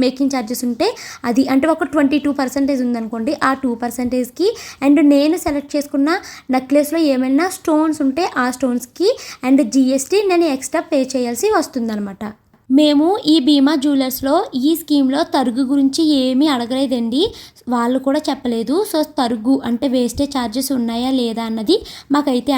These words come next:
ఐడియా లేదు. భీమా జ్యువెలర్స్లో మనకి ఈ స్కీమ్లో ఇచ్చిన ఇంకొక బెనిఫిట్ ఏంటంటే సపోజ్ మనము గోల్డ్ అన్నది, ఆ, ఒక సిక్స్ to సెవెన్ మంత్స్ after తీసేసుకోవాలి అనుకున్నాం అనుకోండి,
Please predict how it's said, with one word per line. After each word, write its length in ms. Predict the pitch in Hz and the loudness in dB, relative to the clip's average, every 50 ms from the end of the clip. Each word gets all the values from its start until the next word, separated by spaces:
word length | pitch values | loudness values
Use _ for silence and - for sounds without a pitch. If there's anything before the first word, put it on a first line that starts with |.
| 233 | 0
ఐడియా 200 | 226 226 240 240 240 226 | 0 0 0 0 0 -2
లేదు. 240 | 214 208 180 233 320 453 466 240 214 | -2 -4 -2 0 0 0 2 2 4
భీమా 260 | 294 294 277 277 330 302 311 | 4 6 6 4 2 2 2
జ్యువెలర్స్లో 460 | 330 311 302 294 294 - - 302 339 339 339 | 2 2 2 2 2 0 0 0 0 2 2
మనకి 340 | 302 285 285 - - 330 370 370 - 277 277 | 0 -2 -4 -4 -4 -4 -4 -2 0 0 0
ఈ 20 | 311 302 | 0 0
స్కీమ్లో 360 | 311 - 311 302 285 285 302 302 277 285 254 | 0 0 2 2 4 4 2 0 0 -2 -4
ఇచ్చిన 260 | - - 285 302 320 | -6 -2 -2 0 0
ఇంకొక 280 | 294 - 294 294 302 269 214 233 | 0 0 -2 -2 -2 -4 -2 -2
బెనిఫిట్ 340 | 233 233 220 - 294 - 277 254 | -4 -6 -4 -6 -6 -4 -2 -2
ఏంటంటే 460 | 240 240 214 240 226 226 208 - 269 381 466 - - - - - - - | -2 -2 -4 -4 -6 -6 -6 -2 -2 -2 -4 -4 -14 -18 -18 -14 -2 -2
సపోజ్ 300 | 285 277 294 311 320 320 311 302 | 0 2 2 2 4 2 2 2
మనము 280 | 285 277 269 277 339 330 269 208 262 | 2 2 2 2 2 0 0 0 0
గోల్డ్ 320 | 254 240 240 262 269 285 269 | 0 0 0 -2 -2 -2 -2
అన్నది, 360 | 254 254 247 226 214 302 415 - - - - - - _ - 240 | -2 -2 -4 -4 -2 -2 -2 -2 -4 -12 -18 -20 -20 _ -8 -6
ఆ, 40 | 240 240 240 233 254 262 | -4 -4 -2 -2 -4 -2
ఒక 100 | 262 311 - | -4 -2 -2
సిక్స్ 220 | 302 294 - - 294 | -2 -4 -4 -4 -4
to 60 | 285 294 | -2 0
సెవెన్ 200 | 285 262 262 262 247 | 0 0 0 0 0
మంత్స్ 220 | 247 262 269 269 285 254 | 0 -2 -2 0 -2 -2
after 240 | 247 - - 285 302 302 311 | -2 -2 -4 -4 -2 0 0
తీసేసుకోవాలి 560 | 269 262 - 269 269 - - 247 240 247 262 262 | 0 2 0 -2 -4 -2 -4 -4 -4 -2 -2 -2
అనుకున్నాం 340 | 247 233 - 226 220 226 220 220 | -4 -4 -6 -6 -6 -4 -4 -6
అనుకోండి, 380 | 214 214 - 220 220 220 294 | -6 -6 -6 -6 -2 0 0